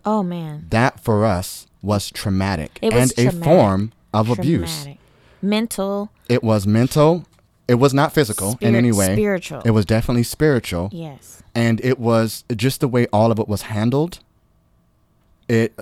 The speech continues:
Speaker 2: okay, so for those of you who don't know, the situation that happened was this man came to our, at the time we were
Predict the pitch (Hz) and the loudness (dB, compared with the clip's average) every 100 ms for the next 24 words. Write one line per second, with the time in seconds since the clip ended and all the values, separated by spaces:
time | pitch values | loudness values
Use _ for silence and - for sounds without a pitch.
0 | 127 117 113 107 - 113 107 - 107 127 | -6 -2 -2 -2 -2 0 0 -2 0 0
1 | 131 131 113 107 104 101 92 90 131 120 | 0 -2 -2 0 0 -2 -4 -6 -8 -6
2 | 127 127 104 90 95 95 95 85 85 78 | -6 -4 -6 -6 -6 -4 -4 -4 -4 -4
3 | 90 - - _ - 98 101 104 101 95 | -8 -8 -16 _ -6 -2 0 -2 -4 -6
4 | 92 90 90 90 - 90 87 87 85 _ | -6 -6 -6 -8 -8 -4 -4 -4 -6 _
5 | _ _ - 120 117 - 120 117 104 107 | _ _ -6 -6 -4 -2 0 0 0 0
6 | 107 104 104 104 | 0 0 0 -4